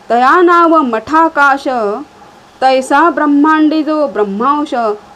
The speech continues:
त्यास शिवात्मा बोलिजे. मठा बाहेरील आकाश, तया नाव महदाकाश, ब्रह्मांड बाहेरील ब्रह्मांश, त्यास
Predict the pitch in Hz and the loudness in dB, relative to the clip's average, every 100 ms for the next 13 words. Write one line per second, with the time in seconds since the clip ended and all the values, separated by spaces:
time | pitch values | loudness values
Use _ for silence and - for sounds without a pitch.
0 | - 240 240 240 247 226 - 214 262 330 | -8 -2 0 0 -4 -10 -10 -2 -2 -2
1 | - 254 240 233 202 185 196 262 202 180 | -6 -6 -4 -4 -4 -4 -4 -6 -6 -6
2 | 170 - - - - - - - - - | -8 -14 -20 -20 -20 -20 -20 -20 -20 -20
3 | - - - - - - - - - - | -20 -20 -20 -20 -20 -20 -20 -20 -20 -20
4 | - - 233 269 277 262 226 226 247 311 | -16 -8 -6 0 2 2 2 0 2 0
5 | 294 269 226 - 208 - 269 277 285 247 | 0 -2 0 -2 -2 0 0 0 -2 -4
6 | 220 - - - 254 269 339 359 349 339 | -6 -12 -12 -2 2 4 4 4 4 4
7 | 320 320 269 233 240 269 359 381 330 302 | 2 2 0 -2 0 2 2 2 0 0
8 | 294 269 247 214 - - - 240 220 233 | -4 -4 -4 -6 -12 -14 -4 -4 -2 -2
9 | 302 330 294 226 208 208 240 285 285 262 | 0 2 2 0 -2 -4 -2 -2 -2 -2
10 | 202 196 208 190 226 285 330 311 247 226 | -2 -4 -4 -4 -4 -2 -2 -2 -4 -4
11 | - - - - - 214 240 | -6 -10 -20 -14 -4 -2 -2